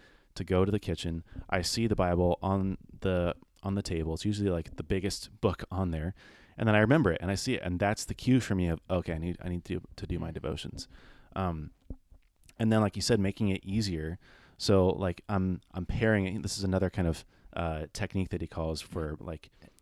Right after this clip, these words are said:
Speaker 1: for building a habit is
Speaker 2: Habit stacking?
Speaker 1: Yeah, habit
Speaker 2: Yeah.
Speaker 1: stacking or habit
Speaker 2: Okay,
Speaker 1: pairing.
Speaker 2: yeah.
Speaker 1: Um, is, like, my thing is when I do devotions, it's right after, it's at the same place, like, sitting down on the couch with my, uh, in the living room,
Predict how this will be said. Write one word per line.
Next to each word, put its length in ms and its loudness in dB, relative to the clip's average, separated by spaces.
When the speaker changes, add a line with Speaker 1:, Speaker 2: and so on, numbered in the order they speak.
Speaker 1:
for 160 -8
building 300 0
a 40 -4
habit 340 -6
is 60 -4
Speaker 2:
Habit 220 -2
stacking? 460 -6
Speaker 1:
Yeah, 140 -2
habit 240 0
Speaker 2:
Yeah. 60 -2
Speaker 1:
stacking 320 -2
or 40 -2
habit 280 -4
Speaker 2:
Okay, 40 -4
Speaker 1:
pairing. 320 -4
Speaker 2:
yeah. 200 -8
Speaker 1:
Um, 420 -4
is, 400 0
like, 240 -4
my 260 4
thing 300 2
is 120 0
when 100 4
I 80 2
do 140 4
devotions, 520 0
it's 200 -6
right 340 0
after, 320 0
it's 160 -4
at 60 -6
the 100 -4
same 280 0
place, 420 -2
like, 240 -8
sitting 260 -2
down 80 4
on 60 2
the 60 -4
couch 360 -2
with 200 -4
my, 360 -4
uh, 280 -6
in 80 -2
the 80 0
living 240 -2
room, 220 -4